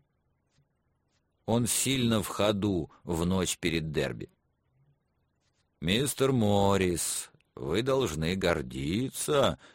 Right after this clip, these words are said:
своим состоянием и высоким положением.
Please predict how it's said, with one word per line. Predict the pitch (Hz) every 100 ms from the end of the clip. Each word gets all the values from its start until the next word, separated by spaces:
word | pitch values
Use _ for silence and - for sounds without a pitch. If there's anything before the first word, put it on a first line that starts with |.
| -
своим | - 71 64 69 78
состоянием | 73 69 - 64 64 67 92 120 123 98 78
и |
высоким | 67 - 64 69 76
положением. | 82 82 82 76 62 55 50 55